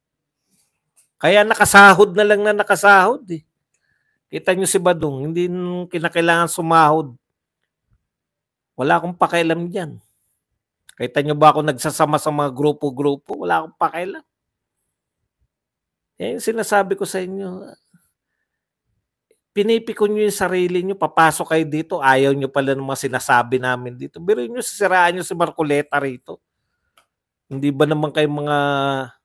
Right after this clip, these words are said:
tukmul kayo? Siya na lang nga na nakikita natin very vocal nagtatanggol kay V P Sara eh. Sisiraan niyo pa.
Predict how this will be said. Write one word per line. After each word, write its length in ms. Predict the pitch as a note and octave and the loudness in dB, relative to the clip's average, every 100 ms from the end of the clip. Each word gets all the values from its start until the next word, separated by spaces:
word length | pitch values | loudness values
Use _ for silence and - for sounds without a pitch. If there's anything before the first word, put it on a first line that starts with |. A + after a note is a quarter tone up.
| _ _ _ _ _ _ _ - | _ _ _ _ _ _ _ -12
tukmul 480 | D3 D3 D3 C#3+ C#3 | -10 -6 -2 -2 -2
kayo? 320 | C#3 D3 F3+ _ _ _ _ _ _ _ _ _ _ _ _ _ _ _ _ _ _ _ _ _ - | -2 -4 -8 _ _ _ _ _ _ _ _ _ _ _ _ _ _ _ _ _ _ _ _ _ -8
Siya 240 | - F3 | -4 -2
na 80 | A3+ | -2
lang 160 | A#3+ | -2
nga 160 | A3+ A3+ | 0 0
na 160 | A3+ A3+ | 0 -2
nakikita 640 | G#3+ G#3 G#3 G3+ G3+ G3 | -2 -4 0 0 0 0
natin 400 | G3+ F#3+ F#3+ F3+ | 0 0 0 2
very 240 | F3+ F3 | 2 2
vocal 340 | D#3+ E3 E3 E3 | 2 0 2 0
nagtatanggol 800 | D#3+ D3 D3+ - C#3+ D3 D3 D3 | -2 0 0 2 -4 -4 -8 -4
kay 80 | |
V 240 | C#3+ C#3 - | -4 -4 -6
P 80 | C3+ | -4
Sara 400 | C3+ B2+ F#3+ C#3+ | -2 -2 -4 -12
eh. 240 | A#2 - _ _ _ _ _ _ _ _ _ _ _ _ _ _ _ | -14 -20 _ _ _ _ _ _ _ _ _ _ _ _ _ _ _
Sisiraan 720 | - A#2 C#3+ C3+ C3 B2 B2+ | -10 -6 -2 2 4 2 0
niyo 80 | C3 | -6
pa. 240 | B2+ E3 | -6 -10